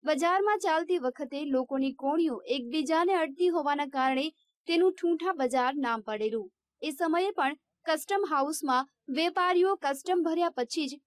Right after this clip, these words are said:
વેપાર કરી શકતા. ઐતિહાસિક લખપત કિલ્લો આજે ખંડેર બની ગયો છે. તેની આસપાસ બાવળો ઉગી નીકળવાને લીધે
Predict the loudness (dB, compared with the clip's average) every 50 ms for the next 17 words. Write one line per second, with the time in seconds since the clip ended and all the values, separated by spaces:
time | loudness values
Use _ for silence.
0 | _ -10 -4 -2 -2 0 0 0 0 -2 -2 -2 -2 -2 -2 -2 -2 -4 -8 _
1 | -8 -10 -10 -10 _ _ _ _ _ _ _ _ _ -2 -2 0 2 2 2 2
2 | 2 0 0 0 0 2 2 2 2 2 0 -2 -2 -2 -2 -2 -2 -2 0 2
3 | 2 2 4 2 2 2 0 0 -2 -4 -6 -6 -10 _ _ _ -4 0 2 4
4 | 4 4 2 0 0 0 -2 -4 -4 -4 -4 -4 -4 -4 -4 -6 -6 -6 -8 -8
5 | -10 _ _ _ _ -6 -2 0 0 2 2 0 0 -2 -4 -2 -2 0 0 -2
6 | -4 -4 -2 0 0 2 2 2 2 0 0 -2 -2 -2 -2 -2 -2 -2 -2 -2
7 | -2 0 0 0 0 -2 -4 -4 -4 -2 -2 -2 -4